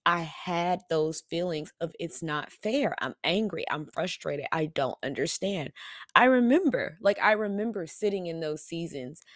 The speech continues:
sitting at the end of that relationship, sitting at the other end of that denial letter, sitting at the other end of a business not working out. I know what that feels like.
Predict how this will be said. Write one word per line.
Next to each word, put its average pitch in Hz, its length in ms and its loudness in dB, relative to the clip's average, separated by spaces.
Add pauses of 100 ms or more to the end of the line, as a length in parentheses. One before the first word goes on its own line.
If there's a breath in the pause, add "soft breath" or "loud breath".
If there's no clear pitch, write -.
(220 soft breath)
sitting 208 500 6
at 170 140 2
the - 160 -2
end 165 160 -2
of 165 140 0
that 127 200 0
relationship, 147 840 -4 (300 soft breath)
sitting 226 460 2
at 180 140 -2
the 175 140 -4
other 165 300 0
end 160 200 -4
of 165 160 -4
that 156 180 0
denial 156 580 0
letter, 117 320 -2
sitting 226 380 6
at 202 120 4
the - 140 -4
other 175 240 2
end 165 220 -2
of 160 100 -4
a 156 60 -2
business 165 460 -4
not 135 180 -6
working 156 360 -2
out. 127 240 0
I 185 260 6
know 185 440 2
what 165 280 2
that 151 240 -2
feels 208 500 0
like. 123 320 -2